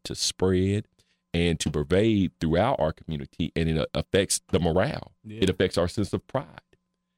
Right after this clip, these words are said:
Speaker 1: You know, a lot of times folks say, Well, you know, um, I, I, I can speak from personal experience. I was behind someone, uh, on Salem,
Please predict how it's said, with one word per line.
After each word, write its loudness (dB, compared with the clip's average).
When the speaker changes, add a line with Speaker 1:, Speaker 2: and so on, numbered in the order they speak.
Speaker 1:
You 0
know, 2
a 0
lot 2
of -2
times -2
folks 0
say, 2
Well, 0
you 2
know, 2
um, -8
I, 0
I, 2
I 0
can -6
speak -2
from -2
personal 2
experience. -2
I 2
was -2
behind 0
someone, 2
uh, 4
on 4
Salem, -4